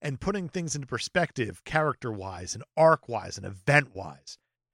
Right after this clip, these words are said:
And my reasoning for saying that nothing that has come after Thanos is diminished is that we've been here before. We've been here so many times before within twenty-seven thousand comic book issues of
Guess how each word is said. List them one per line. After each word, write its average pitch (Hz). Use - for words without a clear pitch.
And 139
my 196
reasoning 214
for 156
saying 170
that 139
nothing 139
that 123
has 135
come 156
after 135
Thanos 123
is 117
diminished 127
is 120
that 127
we've 175
been 196
here 127
before. 98
We've 175
been 208
here 185
so -
many 165
times 117
before 107
within 107
twenty-seven 110
thousand 107
comic 117
book 110
issues -
of 127